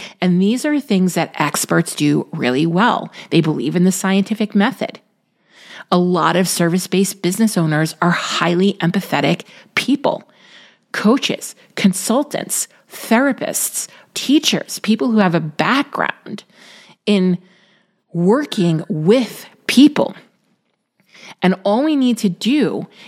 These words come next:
is reframe your perspective. So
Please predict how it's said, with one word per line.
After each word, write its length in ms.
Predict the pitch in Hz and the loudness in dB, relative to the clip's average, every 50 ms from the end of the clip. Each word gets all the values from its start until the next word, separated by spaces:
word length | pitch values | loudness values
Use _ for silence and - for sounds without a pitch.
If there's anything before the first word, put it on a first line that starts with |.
| - _ | -2 _
is 140 | 196 196 170 | 2 4 4
reframe 1120 | 165 151 156 165 165 175 202 226 254 269 277 277 - - - - 202 180 175 170 170 175 - | 2 0 -2 -2 0 0 2 2 2 0 -2 -4 -6 -12 -6 -2 0 2 2 2 2 0 -2
your 300 | - 156 156 147 147 143 | -2 -2 0 2 2 0
perspective. 800 | 139 - - 151 - - - 135 156 - - - - - - - _ _ _ _ - - - _ | 0 -2 -4 -6 -4 -2 -2 -2 -2 -4 -6 -10 -10 -12 -16 -20 _ _ _ _ -20 -20 -20 _
So 440 | - - - 220 202 170 147 147 - | -10 -2 0 2 2 2 2 0 -2